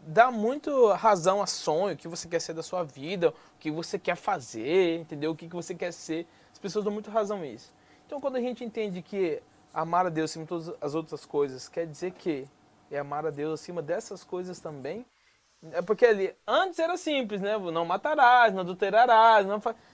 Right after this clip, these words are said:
tipo assim, naquela época, tá. Mas só que hoje ele amplia mais pra várias áreas que hoje a gente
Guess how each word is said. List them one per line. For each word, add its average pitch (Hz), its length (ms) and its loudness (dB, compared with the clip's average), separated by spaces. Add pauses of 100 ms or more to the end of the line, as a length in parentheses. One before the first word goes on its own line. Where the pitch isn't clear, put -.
tipo - 180 0
assim, 220 320 4
naquela 220 380 4
época, 302 440 4 (360)
tá. 151 280 2 (400)
Mas 202 120 -6
só 247 140 0
que 240 180 -6
hoje 254 640 6
ele 226 380 2
amplia 226 580 2
mais 247 320 0
pra 226 140 2
várias 226 360 4
áreas 214 280 4
que - 200 -10
hoje 220 320 6
a 220 40 0
gente 208 360 -6